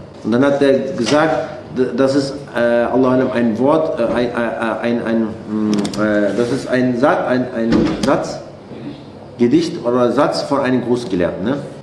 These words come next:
Genauso hat er, hat er mir mal einmal einen, äh, Zettel gegeben, wo auf Arabisch stand, Allah alam, auf Persisch stand: „Jeder Mensch ist von seiner eigenen Gottesfürchtigkeit, von seinem Taqwa verantwortlich.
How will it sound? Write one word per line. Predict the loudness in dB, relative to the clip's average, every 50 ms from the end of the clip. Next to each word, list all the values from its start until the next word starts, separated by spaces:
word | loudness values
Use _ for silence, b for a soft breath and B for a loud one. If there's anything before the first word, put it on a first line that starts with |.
| -4 0
Genauso | 2 4 4 4 4 4 4 4 4
hat | 4 2 4
er, | 4 4 4 2 2 -2 -6
hat | -6 -6 -2 0
er | 2 4
mir | 4 6 6 6
mal | 4 4 4 2
einmal | 2 2 2 2 2
einen, | 0 0 0 0 -2 -4 -6 -8 -10 -4 -2
äh, | 0 0 0 0 0 -2 -2 -4 -4
Zettel | -2 -4 -2 -2 0 -2 -2
gegeben, | -2 -2 2 2 2 4 2 0 -2 -4 -4
wo | -2 0 0
auf | 0 -2 -2 -2
Arabisch | -2 0 0 0 0 0 -2 -4
stand, | -4 -2 -2 -2 -2 -4 -8 -12 -14 -16 -18 -18 -20 -20 -20 -18 -16 -12 -10 -10 -10 -10 -12 -14 -16 -16 -18 -18 -18 -18 -20 -20 -20 -20 -20 -18 -18 -18 -12 -2
Allah | 0 2 4 4 4
alam, | 2 2 2
auf | 2 0 0 -2 0
Persisch | 0 2 4 4 2 2 0 -2
stand: | -2 -2 -2 -2 -4 -6 -8 0 4
„Jeder | 6 6 6 6 6 4
Mensch | 6 6 6 4 4 2 0 -2
ist | -4 -4 -4 -2
von | 0 0 2 4
seiner | 4 4 2 2 0 -2 -2 -2
eigenen | 2 4 4 4 4 4 4 2 4 4
Gottesfürchtigkeit, | 2 2 2 0 -4 -6 -6 -8 -8 -4 2 2 2 2 0 -4 -6 -6 -6 -4 0 0 0 0 0 -2
von | -2 0
seinem | 0 2 0 0 0
Taqwa | -2 -2 -2 -2 -4 -2 0 2 2 2 2 0 -4 -6 -8 -12 -14
verantwortlich. | -4 -2 0 0 0 0 2 2 0 0 0 -2 -6 -6 -8 -10 -12